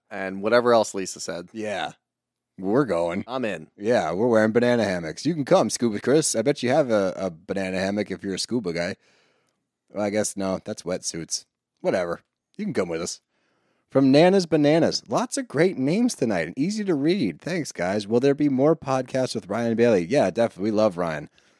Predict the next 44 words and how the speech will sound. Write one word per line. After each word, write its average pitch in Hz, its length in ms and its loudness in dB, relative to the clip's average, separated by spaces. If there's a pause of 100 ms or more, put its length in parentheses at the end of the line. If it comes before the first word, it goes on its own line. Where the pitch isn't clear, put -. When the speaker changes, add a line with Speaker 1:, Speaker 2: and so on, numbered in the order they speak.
(120)
Speaker 2:
He's 104 160 -2
awesome. 92 440 2 (140)
And 90 120 -4
Speaker 1:
Yeah, 95 240 -2
we'll, 120 220 -4
we'll 135 180 2
bounce 131 280 4
back 117 200 0
and 92 100 -16
forth 113 260 -4
between 101 220 -8
his 98 140 -6
show 95 220 0
and 92 80 -2
our 90 140 -4
show. 95 220 -4
So - 160 -10
Speaker 2:
Yeah, 95 100 -4
we're 92 80 -6
gonna 101 120 -4
try 110 180 -4
to 110 60 0
make 104 200 0
it 104 40 -6
more 95 280 0
of 85 80 -2
a 85 100 -4
regular-ish 87 760 -4
thing. 90 320 -8
So, - 120 -4
yes, 101 320 -4
will 85 80 -10
there 87 80 -4
be 90 120 -6
a 90 60 -4
lot 101 220 0
more 104 240 0
Bailey 92 300 -2
content 82 500 -8
'cause 76 100 -16
we, 85 120 -10
we 85 140 -6
love 82 180 -4
Ryan. 69 260 -12